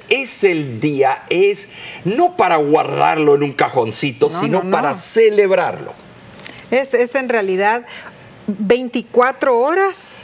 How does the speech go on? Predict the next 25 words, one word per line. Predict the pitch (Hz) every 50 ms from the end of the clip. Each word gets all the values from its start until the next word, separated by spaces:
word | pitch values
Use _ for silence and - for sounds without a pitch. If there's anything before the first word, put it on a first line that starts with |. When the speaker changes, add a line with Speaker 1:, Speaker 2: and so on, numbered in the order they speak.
| - - -
Speaker 1:
que | - 156
celebramos | - 180 175 165 156 160 180 202 208 196 170 -
al | 175 160
Creador. | - 180 170 175 185 202 180 - 185
Speaker 2:
de | 190 220 214
gozo, | 190 165 180 233 320 440 440 - - - 226 196 190 185
de | 185 196
alegría, | 196 196 196 190 180 165 175 185 262 302 339 294 208 175 165 156 143
Speaker 1:
Ya. | 151 165
Speaker 2:
¿no | 170
es | 175 -
cierto?, | - - 233 240 254 - - 254 220
para | - 190 175 175 170
celebrar | - - 196 170 175 175 175 180 180 180
a | 180
nuestro | 175 175 175 170 - 202 175 -
Creador. | - 156 156 139 104 90 - - - - - - - - - -
¿Y | 269 262 233
qué | - - 285 294
hay | 302 302 311 320 302
de | 247 240 214 208 - - - - -
tu | - 320 311 -
propia | - - - 190 175 165 160 160 - 170 165 160 151
existencia | 156 156 - - 175 165 - - 196 180 170 175 175 - - 160
agobiada? | 147 147 147 135 139 156 156 151 - - - - - -